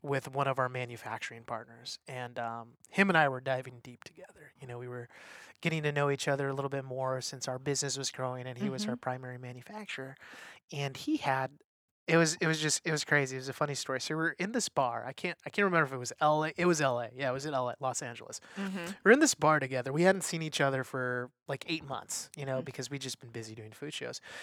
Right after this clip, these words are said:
Speaker 1: He whips out a flask, and he's like, "Hey, Tofik, you gotta try this."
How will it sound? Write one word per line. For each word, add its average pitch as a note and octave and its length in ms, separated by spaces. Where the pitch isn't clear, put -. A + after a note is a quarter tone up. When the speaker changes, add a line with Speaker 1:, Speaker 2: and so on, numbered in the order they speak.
Speaker 1:
He B3+ 100
whips G4 220
out F4 120
a A3+ 40
flask, B3 440
and G3+ 60
he's F#3+ 100
like, F#3+ 160
"Hey, A3 160
Tofik, F#3 460
you G3 100
gotta C3+ 240
try - 300
this." - 400